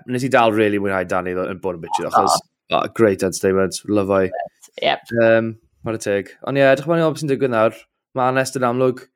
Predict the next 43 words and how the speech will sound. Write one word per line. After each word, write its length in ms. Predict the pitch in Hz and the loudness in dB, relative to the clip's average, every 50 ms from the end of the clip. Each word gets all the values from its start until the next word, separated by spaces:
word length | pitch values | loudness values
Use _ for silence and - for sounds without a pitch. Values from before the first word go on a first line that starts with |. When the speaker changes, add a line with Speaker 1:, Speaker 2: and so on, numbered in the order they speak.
| _ _ _ _ _ _ _ _ _ _ _ _ _ _ - | _ _ _ _ _ _ _ _ _ _ _ _ _ _ 0
Speaker 1:
wel, 280 | 123 117 107 104 104 101 _ _ _ _ _ _ _ _ _ _ _ _ - 117 | 2 2 2 2 0 -4 _ _ _ _ _ _ _ _ _ _ _ _ -10 -6
fi'n 140 | 127 127 131 | -4 0 0
meddwl 160 | 123 117 117 113 | 2 2 2 0
neith 160 | 113 110 - 123 | -2 -2 -4 -8
hi 60 | 113 | -6
probably 600 | - - 123 113 107 107 117 107 107 117 113 107 107 101 104 | -2 0 2 2 2 0 -2 -2 0 2 4 4 4 2 0
dechrau 400 | - 107 - - 107 107 107 101 104 - _ - - | -4 -4 -2 2 2 2 2 0 -2 -8 _ -12 -10
sniffo 380 | - - 120 107 - - 113 107 | -6 -6 -6 -4 0 2 2 2
rhywbeth 240 | 107 110 107 113 | 2 2 0 0
mas 320 | 117 107 104 104 98 98 - - | 2 2 2 2 0 -2 -4 -6
yn 80 | 110 104 | -6 -6
y 40 | 98 | -6
busnes 260 | 104 - - 110 - | -8 -8 -8 -8 -8
Tammy 320 | - - 110 98 95 104 107 | -6 -4 -4 -2 -2 -2 -2
Iestyn 480 | 104 98 - - - - 101 92 90 | -2 -2 -4 -4 -4 -4 -4 -4 -4
yma. 140 | 87 87 87 85 - _ _ _ _ - | -4 -4 -6 -6 -10 _ _ _ _ -8
Neith 100 | 113 107 | -6 0
hi 80 | 104 | 0
dechrau 240 | 107 101 - 117 120 - 104 | 0 2 2 0 0 2 2
ameb, 480 | 104 107 104 104 104 101 98 92 - | 0 0 0 0 0 -2 -2 -2 -2
Speaker 2:
Ie, 60 | 95 | 0
Speaker 1:
fe, 100 | 98 92 | 0 0
neith 160 | 92 - - - | 0 0 -2 -2
hi. 140 | 92 90 | -2 0
Speaker 2:
dwi'n 20 | - | 0
gwbod. 640 | 415 427 427 - _ _ _ 339 339 359 370 392 370 - _ _ _ _ _ _ _ _ _ _ _ _ _ | 0 0 -2 -4 _ _ _ -2 0 0 0 -2 -4 -10 _ _ _ _ _ _ _ _ _ _ _ _ _
Dwi, 140 | - 359 427 466 - | 2 4 4 4 4
atha, 160 | 302 320 415 | 2 0 0
dwi'm 260 | 415 415 453 480 466 427 | 2 4 2 2 2 0
yn 40 | 403 453 | -2 -2
dallt 320 | 466 480 466 415 - - | -2 -2 -4 -4 -4 -4
efo 160 | 403 349 359 349 | -4 -4 -4 -6
Tammy, 320 | - 381 359 359 359 269 - - | -8 -8 -6 -2 -2 -2 -2 -2
pam, 240 | 254 311 240 - - - - - _ | -4 -6 -8 -10 -14 -20 -20 -14 _
atha, 220 | 269 240 285 302 - | -4 -2 -2 0 0
yn 100 | 262 254 208 | 0 -2 -2
syth 540 | - - - 302 302 277 254 233 220 226 - | -4 -6 -6 -4 0 2 4 2 2 0 -2
di 80 | - 208 | -2 -2
ddim 240 | 196 196 190 190 185 | 0 0 0 0 -2
yn 60 | 208 | -2
licio'r 320 | 233 226 - 202 175 180 175 | -4 -4 -4 -6 -4 -4 -4
hogan, 320 | 165 - 160 165 160 160 | -4 -2 -2 -2 -2 -2
ie. 100 | 165 180 | -2 -4